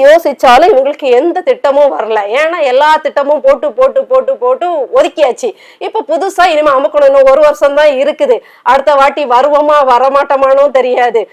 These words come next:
முடிஞ்ச வரைக்கும் சுரு-, சுருட்டணும். திட்டத்துக்கு தலைப்பு தெரியாம, தலைப்பு தெரியலையே, தலை-, ஓ, ஏங்க நீங்க ஒரு தலைப்பு சொல்லுங்க, ஏங்க நீங்க ஒரு தலைப்பு சொல்லுங்க, டேய், ஏதாவது தலைப்பு சொல்லி தொலைங்கடா, திட்டத்துக்கு ஒதுக்கணும்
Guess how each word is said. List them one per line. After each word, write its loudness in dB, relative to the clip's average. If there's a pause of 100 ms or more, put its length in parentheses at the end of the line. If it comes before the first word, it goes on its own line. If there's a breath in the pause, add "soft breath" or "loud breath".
(220 soft breath)
முடிஞ்ச -2 (100)
வரைக்கும் -4
சுரு-, -2 (100)
சுருட்டணும். -4 (460 loud breath)
திட்டத்துக்கு -2 (100)
தலைப்பு -2
தெரியாம, 4 (100)
தலைப்பு -2
தெரியலையே, 4 (140)
தலை-, 2
ஓ, 2 (280 loud breath)
ஏங்க 2 (100)
நீங்க 2
ஒரு -4
தலைப்பு -2
சொல்லுங்க, -4 (160)
ஏங்க 2
நீங்க 0
ஒரு 0
தலைப்பு -2
சொல்லுங்க, -2 (300 loud breath)
டேய், 4
ஏதாவது 2
தலைப்பு 0
சொல்லி 2
தொலைங்கடா, 0 (120)
திட்டத்துக்கு 0 (340)
ஒதுக்கணும் -2